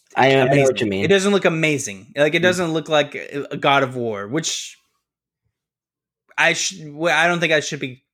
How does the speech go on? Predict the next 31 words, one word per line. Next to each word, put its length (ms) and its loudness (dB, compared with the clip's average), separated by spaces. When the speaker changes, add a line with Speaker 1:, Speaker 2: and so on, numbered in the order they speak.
Speaker 2:
saying 420 -2
every 240 -2
game 180 0
needs 200 0
to 60 -8
be 80 -8
God 180 -14
of 60 -18
War. 200 -12
Like, 220 0
Speaker 1:
Yeah, 220 2
yeah, 140 4
Speaker 2:
uh, 160 2
Speaker 1:
I 40 0
Speaker 2:
but 60 -4
Speaker 1:
gotcha. 180 2
Speaker 2:
like, 200 0
it 100 -2
doesn't 260 2
look 180 2
as 260 2
good. 280 -2
It 60 -6
doesn't 240 0
look 120 -2
like 200 -2
the 100 0
equivalent 560 -4
in 140 -10
its 140 -10
space. 400 -10